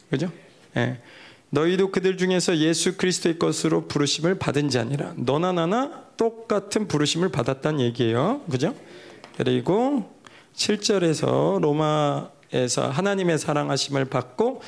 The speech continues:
성도로 부르심을 받은 모든 자에게 하나님 우리 아버지와 주 예수 그리스도로부터 은혜와 평강이 있기를 원하노라. 예.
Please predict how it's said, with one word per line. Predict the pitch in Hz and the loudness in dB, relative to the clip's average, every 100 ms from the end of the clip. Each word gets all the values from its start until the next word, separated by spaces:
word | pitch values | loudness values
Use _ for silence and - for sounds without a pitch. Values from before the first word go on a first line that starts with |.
| - - - | -18 -16 -8
성도로 | - 214 208 202 185 | -2 0 2 2 0
부르심을 | 180 185 180 180 170 | 0 0 2 0 0
받은 | 147 139 | 2 0
모든 | 127 151 175 160 | 0 0 2 2
자에게 | 131 120 113 127 127 | 2 0 -2 -4 -6
하나님 | 143 175 170 143 | -2 -2 0 2
우리 | 127 127 | 2 2
아버지와 | 120 123 120 123 117 | 0 0 0 0 -2
주 | - 127 | 0 0
예수 | 123 - - | 0 -2 -6
그리스도로부터 | 147 143 - 123 117 - 208 247 - - - - _ 120 | -2 -2 0 -2 -2 -2 -4 -4 -12 -20 -20 -20 _ -2
은혜와 | 120 117 113 131 160 | 0 2 0 0 -2
평강이 | - 175 160 135 127 | -4 -2 0 0 -2
있기를 | 123 - 139 160 208 214 196 | -6 -4 -2 0 0 -4 -4
원하노라. | 127 131 180 165 - - - - - _ - - | -2 -2 -4 -8 -12 -14 -18 -20 -20 _ -14 -4
예. | 117 120 | -4 -4